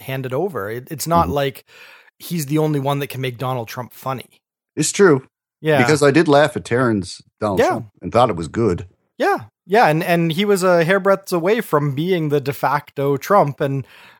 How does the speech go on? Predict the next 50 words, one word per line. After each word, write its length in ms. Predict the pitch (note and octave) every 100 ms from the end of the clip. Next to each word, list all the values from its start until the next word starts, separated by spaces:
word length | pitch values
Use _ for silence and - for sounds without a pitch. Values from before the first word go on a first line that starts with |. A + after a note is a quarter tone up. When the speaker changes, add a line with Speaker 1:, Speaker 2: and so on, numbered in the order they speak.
| _
Speaker 1:
you 140 | D3+
know, 80 | D3
that 180 | D3+ -
could 120 | D#3
be 80 | D#3
a 40 |
totally 440 | C#3 - D#3+ D#3 D3
different 340 | D3+ D3 C#3+
story 400 | - - E3+ D#3
for 340 | C3 C3+ C3 C3
his 200 | C#3+ -
career, 400 | - C#3 C#3+ C3
his 180 | C#3 B2
legacy 380 | C3 C3 -
with 120 | C#3 B2+
the 60 |
show 140 | B2 C#3
or 100 | C3
whatever 380 | B2+ C3+ B2+ A#2+
it 60 |
is. 380 | D#3+ G3 A2 A2 - - -
And 160 | C3 C#3
it 40 |
just 260 | B2+ C#3+ -
didn't 180 | C#3+ B2+
happen 420 | B2+ C3+ - B2
because 600 | A#2+ - C3 B2 A#2+ - _ _ _ _
out 140 | C#3 C3+
of 140 | B2+
convenience 720 | - C#3 C3 C#3 D3 C#3 C3+ -
or 280 | - C3+ C#3
just 320 | D#3 E3 -
out 200 | D3 C#3+
of 160 | C3
nostalgia, 680 | B2 B2 - C#3 D3+ F3+ B2+
the 120 | A#2+
show 220 | A#2+ C#3 C3
decided 560 | B2 - C3 C3+ B2+
to, 420 | B2 C3+ C3 C3 - _ _ _ _
to 100 | D3
ramp 320 | C3+ D3 C3+
Daryl 260 | C3 C#3 C3+
Hammond 380 | C#3 C#3 C#3 A#2+
back 260 | B2+ B2
up 200 | D#3+ E3+
into 180 | C3 B2
the 140 | A#2 A#2+
role. 280 | D3 F#3+
And 160 | B2 B2+
I, 120 | B2+